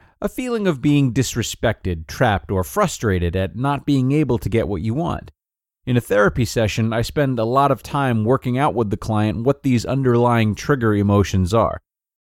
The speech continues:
So, back to me reaching boiling point recently. Well, as someone going through menopause, I would say in my defense that this is closer than it used to be years ago.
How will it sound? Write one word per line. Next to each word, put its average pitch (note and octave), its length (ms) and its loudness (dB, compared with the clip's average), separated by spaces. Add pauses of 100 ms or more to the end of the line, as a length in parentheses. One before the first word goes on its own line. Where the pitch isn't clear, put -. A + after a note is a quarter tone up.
(260)
So, E3 320 2 (380)
back - 220 -2
to F3+ 80 2
me E3 160 4
reaching B2 420 2
boiling F#2+ 340 2
point F2+ 300 -4
recently. F#2+ 480 -6 (640)
Well, G3 220 2
as G#3 120 2
someone C4 360 -2
going E3 260 4
through D#3 240 -2
menopause, F#2+ 720 -2
I C#3+ 200 0
would F3+ 200 2
say D3 300 2
in C3 100 2
my C#3+ 140 2
defense D#3 520 -2
that A#2+ 280 0
this D3 160 -2
is D#3+ 140 -2
closer F#3 440 0
than C3+ 160 0
it A2+ 80 -6
used D#3 260 -2
to C3+ 60 2
be B2+ 120 0
years A#2+ 340 2
ago. A#2+ 400 2